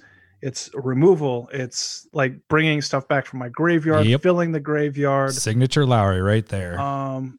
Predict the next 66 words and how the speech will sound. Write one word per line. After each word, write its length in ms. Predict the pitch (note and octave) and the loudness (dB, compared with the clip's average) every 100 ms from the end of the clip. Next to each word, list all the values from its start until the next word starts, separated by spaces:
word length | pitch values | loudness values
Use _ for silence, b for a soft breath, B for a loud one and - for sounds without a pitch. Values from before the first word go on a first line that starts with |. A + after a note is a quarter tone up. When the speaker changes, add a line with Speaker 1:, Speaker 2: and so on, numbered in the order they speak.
| - | -6
Speaker 1:
and, 160 | G3 G3+ | -2 0
like, 360 | F#3+ D#3+ - _ - | 0 -2 -8 _ -20
technically 580 | - G3+ F#3 F#3 F3+ E3 | -10 -6 -4 -4 0 0
drawing 380 | D3 D#3 D#3 C#3 | 2 2 2 -2
cards, 540 | - D3 C#3+ D3 C#3+ - | 0 2 2 0 -4 -2
Speaker 2:
Well, 100 | C3 | 2
Speaker 1:
but 60 | |
Speaker 2:
'cause 140 | A#3 F3+ | 2 4
you're 100 | G3 | 2
Speaker 1:
filling 180 | - G3+ | 4 4
Speaker 2:
playing 100 | F3+ | 4
Speaker 1:
the 40 | D3 | 4
Speaker 2:
stuff, 220 | F3+ D#3+ | 4 4
Speaker 1:
graveyard. 320 | C#3 C3+ C#3+ C#3 | 2 0 -2 -4
Speaker 2:
you're 200 | E3 E3+ | 0 0
fill-, 320 | - G#3 G3+ | 2 2 2
you're 160 | E3+ D3+ | 2 0
playing 400 | - F3+ F#3+ E3 | 0 0 2 2
stuff 240 | - D#3 | 2 4
out 100 | D#3 | 6
of 60 | D3 | 4
the 60 | B2+ | 4
graveyard, 440 | D#3 E3 C#3+ A#2 | 4 4 4 4
which 160 | A#2 - | 2 0
takes 220 | D3 C3+ | -2 0
up 160 | C#3 - | -2 -2
your 80 | A2 | -6
spell 720 | - D#3 D#3 C#3+ B2+ A#2+ - b b - | -2 2 6 6 6 4 0 b b 0
from 180 | C3+ | 4
your 80 | B2 | 4
hand, 340 | A2+ D#3+ C#3 B2+ | 6 6 4 4
so 80 | C3+ | 2
your 80 | B2 | 4
hand 220 | D#3 D3+ | 4 4
just 100 | B2 | 2
keeps 180 | C#3 - | -2 0
getting 280 | C3+ A#2+ A2 | 2 2 4
bigger, 360 | D3 C3+ B2 A#2 | 4 4 4 4
and 100 | A#2+ | 6
then 80 | |
you're 80 | A#2+ | 4
like, 140 | A#2 D3 | 4 4
"Well, 240 | C#3+ C3+ | 4 6
I 80 | C3+ | 4
can't 240 | - C3+ - | 2 -2 0
play 300 | C#3+ C3+ C3 | 2 4 4
anything 260 | B2+ B2 | 2 2
from 140 | A#2+ A#2 | 2 4
graveyard. 420 | C3 C3 B2+ A#2+ B B B | 4 6 4 2 B B B
Now 260 | C3+ C3 D3 | 4 6 6
I'll 80 | B2+ | 6
play 240 | D3 C3+ | 6 6
from 180 | - A#2+ | 6 4
my 120 | A2 | 6
hand." 360 | G#2+ C3 B2 A2 | 6 6 6 6
There's 180 | A#2 A2+ | 4 2
just, 300 | A#2+ - - | -2 -4 -2
there's 200 | B2+ B2 | 2 4
a 40 | |
lot 280 | A2+ A2 A2 | 4 2 2
that 80 | G#2+ | 0
goes 200 | G2 G#2 | 2 2
on 140 | G2 F#2+ | 2 0
with 100 | F2+ | -2
that 180 | F#2 F2 | -6 -6
deck. 340 | F2 F2 - | -8 -10 -14